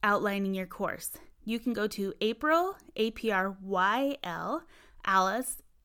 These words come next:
A L Y C E, design studio dot com forward slash blueprint, and download the guide and listen to the podcast. And by the end of the podcast,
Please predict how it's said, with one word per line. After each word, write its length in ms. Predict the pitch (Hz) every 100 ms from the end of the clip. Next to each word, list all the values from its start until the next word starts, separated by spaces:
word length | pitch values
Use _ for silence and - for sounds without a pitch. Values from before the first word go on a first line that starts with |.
| -
A 220 | 196 190
L 280 | - 185 185
Y 520 | 175 190 226 285 330
C 220 | 320 - 190
E, 460 | - 175 185 277 - - -
design 600 | 220 196 180 196 208 302
studio 600 | 320 - 208 185 180 185 - - -
dot 260 | 214 247 -
com 340 | 190 180 180 - - - _ -
forward 380 | - 214 226 269
slash 440 | - 285 311 - -
blueprint, 960 | 220 208 247 330 330 202 170 196 - - - - - - -
and 320 | 202 190 180
download 420 | 214 214 277 311
the 80 | 320
guide 580 | 269 214 196 196 214 220 -
and 200 | 196 202
listen 320 | 233 - 277
to 60 | 294
the 80 |
podcast. 600 | 285 226 190 190 185 196 -
And 160 | 214 202
by 160 | 196
the 200 | 202 208
end 200 | 196 247
of 60 | 302
the 80 | 285
podcast, 840 | - 294 294 240 196 180 -